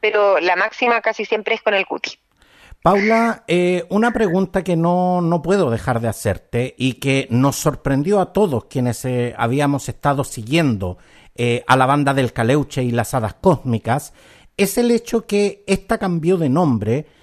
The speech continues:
Speaker 2: y, y,
Speaker 1: Sí.
Speaker 2: y, y, y no solo eso, sino que toda la música, eh, que estaba alojada en plataformas como Spotify,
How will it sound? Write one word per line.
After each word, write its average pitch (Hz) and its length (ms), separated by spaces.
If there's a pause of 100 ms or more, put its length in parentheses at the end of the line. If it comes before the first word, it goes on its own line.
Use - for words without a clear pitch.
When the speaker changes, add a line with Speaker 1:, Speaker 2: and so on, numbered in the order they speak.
(200)
Speaker 2:
y, 165 260 (140)
y, 160 200
Speaker 1:
Sí. 370 100
Speaker 2:
y, 349 520
y, 151 40
y - 20
no 185 160
solo 202 340
eso, 190 260
sino 135 300
que - 160
toda 185 360
la 190 100
música, 131 760 (300)
eh, 131 320
que 160 80
estaba 180 380
alojada 165 520
en 131 120
plataformas 143 640
como 131 200
Spotify, 131 720